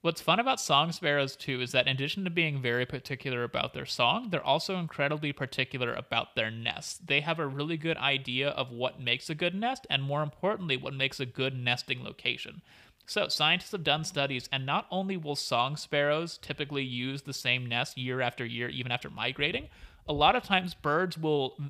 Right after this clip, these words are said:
um, other sparrows will reuse those same nests or build nests in those same spots because they're seen as optimal. So they're really good at zeroing in on the right place to nest, and they'll constantly reuse them, you know,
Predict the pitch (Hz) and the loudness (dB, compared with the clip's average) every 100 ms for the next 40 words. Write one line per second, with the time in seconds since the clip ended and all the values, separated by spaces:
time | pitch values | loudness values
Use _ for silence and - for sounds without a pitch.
0 | - 131 120 110 - - _ 160 214 233 | 0 4 4 2 -8 -18 _ 8 8 4
1 | - - 147 143 131 143 131 135 147 147 | 2 4 6 4 2 0 2 0 2 2
2 | 139 131 123 - 127 139 139 139 151 - | 2 0 0 2 4 4 2 0 -2 -4
3 | 127 127 131 131 123 - 135 143 147 143 | 0 2 2 2 0 0 -2 0 0 -2
4 | 131 - 123 127 - 180 165 - - 131 | -2 0 0 -2 0 4 4 2 -6 -2
5 | - 143 139 123 123 139 - 117 117 123 | 2 0 0 -2 -2 -4 -6 -6 -6 -4
6 | 123 - 156 - - - - - 151 143 | -4 -4 -12 -16 -18 -20 -18 -8 -2 0
7 | 143 170 202 175 180 135 143 147 147 143 | 0 -2 0 -2 -4 -6 -4 -2 -2 -4
8 | 131 123 123 123 120 - 123 - 117 120 | -4 -6 -4 -2 -2 -2 -4 -4 -4 -2
9 | 120 120 - - 120 - 117 - 131 123 | -2 -8 -10 -6 -4 -6 -10 -8 -8 -6
10 | 117 117 123 120 120 120 120 120 143 | -4 -4 -4 -2 -2 -2 -6 -6 -8